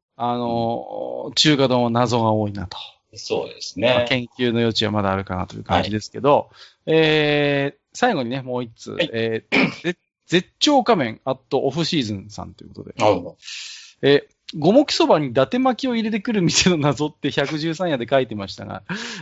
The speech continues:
Speaker 2: えー、海鮮丼に卵焼きを置く謎もぜひ知りたいですね。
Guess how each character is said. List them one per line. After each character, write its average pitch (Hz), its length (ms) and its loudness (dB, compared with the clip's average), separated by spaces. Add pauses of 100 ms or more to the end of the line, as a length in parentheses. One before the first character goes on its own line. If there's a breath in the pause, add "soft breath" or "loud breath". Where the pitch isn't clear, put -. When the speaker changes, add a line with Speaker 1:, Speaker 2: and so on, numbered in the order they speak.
Speaker 2:
え 123 320 2
ー、 - 40 -20 (100)
海 269 240 2
鮮 294 240 2
丼 269 180 4
に 269 180 2
卵 233 340 4
焼 233 140 2
き 226 120 -2
を 220 40 6
置 208 100 -4
く 220 80 -2
謎 190 240 4
も 185 100 2
ぜ 185 140 4
ひ 170 140 0
知 139 100 -10
り 135 100 -8
た 139 120 6
い 120 80 2
で 101 80 -4
す 113 120 -10
ね。 110 220 -2